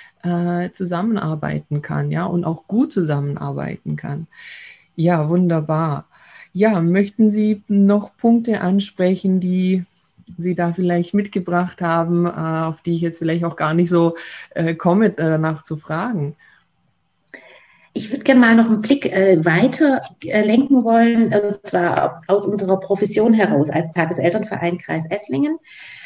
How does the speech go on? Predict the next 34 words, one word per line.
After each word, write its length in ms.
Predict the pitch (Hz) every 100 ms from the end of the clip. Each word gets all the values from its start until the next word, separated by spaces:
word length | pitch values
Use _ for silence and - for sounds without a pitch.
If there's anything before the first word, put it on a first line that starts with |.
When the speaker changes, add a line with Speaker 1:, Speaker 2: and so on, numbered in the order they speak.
| - -
Speaker 2:
ähm, 680 | 202 202 202 202 208 202 - -
beraten 500 | 185 170 196 220 226
wir 240 | 220 214
auch 120 | 196 -
Unternehmen, 720 | 190 185 175 170 202 302 381 392 - - - _ -
sich 260 | 226 -
als 240 | 208 208 -
familienfreundlicher 1000 | 202 202 220 233 - 202 202 202 208 -
Arbeitgeber 680 | 180 185 185 180 - -
aufzustellen, 680 | - - 240 - 220 220 220
und 120 | 196
zwar 240 | - 165 165
dahingehend 720 | 165 190 247 247 240 240 247 - - - -
stehen 300 | 135 - 208
ja 100 | 202
viele 480 | 208 214 220 220 214
Arbeitgeber 540 | 196 196 190 202 214
dann 180 | 208 196
auch 160 | - -
vor 100 | 196
der 100 | 190
Frage, 400 | - 190 202 196
wenn 160 | 202
qualifiziertes 800 | 196 190 196 - - 226 226 -
Personal 840 | - 190 185 185 196 220 254 254 -
selber 640 | - 196 220 240 240 233
Mutter 460 | 190 214 226 262 277
wird 260 | 302 -
oder 180 | 185 180
Eltern 440 | 151 196 - 254
wird, 200 | 254 254
auch 160 | 175 170
die 140 | -
Männer, 400 | 170 170 202 277